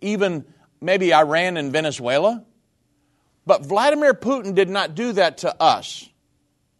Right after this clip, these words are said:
And so you can kinda see some cover-ups, some propaganda. A lot of different things are going on here rather than just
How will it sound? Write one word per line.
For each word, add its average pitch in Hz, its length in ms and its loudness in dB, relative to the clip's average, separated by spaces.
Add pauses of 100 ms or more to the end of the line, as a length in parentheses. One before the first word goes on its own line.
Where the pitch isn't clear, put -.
(920)
And 185 240 0
so 202 520 6
you 208 200 -2
can 196 240 -4
kinda 262 500 -6
see 208 240 -6
some 135 240 -6
cover-ups, 226 1000 2 (460)
some 156 340 -2
propaganda. 202 1120 2 (320)
A 135 40 -6
lot 196 280 6
of 233 60 -8
different 240 300 -2
things 220 280 -2
are 185 60 -2
going 175 300 2
on 190 220 2
here 165 180 0
rather 180 380 4
than 160 240 0
just 151 540 2